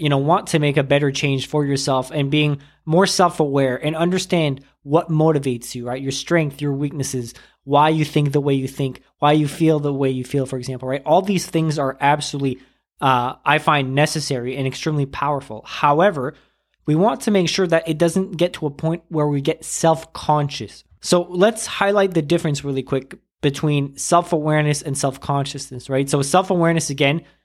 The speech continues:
is the ability to recognize ourselves and get a better understanding of ourselves. But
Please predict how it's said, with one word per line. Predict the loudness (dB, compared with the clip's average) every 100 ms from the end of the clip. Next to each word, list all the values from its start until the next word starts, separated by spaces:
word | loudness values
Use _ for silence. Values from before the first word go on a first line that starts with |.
| _ _
is | -8 -2
the | 2
ability | 4 4 2
to | 2
recognize | 0 2 0 0 -2
ourselves | -4 -4 -2
and | -2 0
get | 0
a | 0
better | 0 -2 -2
understanding | -4 -4 -4 -6 -6
of | -8 -6
ourselves. | -8 -6 0 0 0 -10 -20 _ _ _
But | 2 2 -2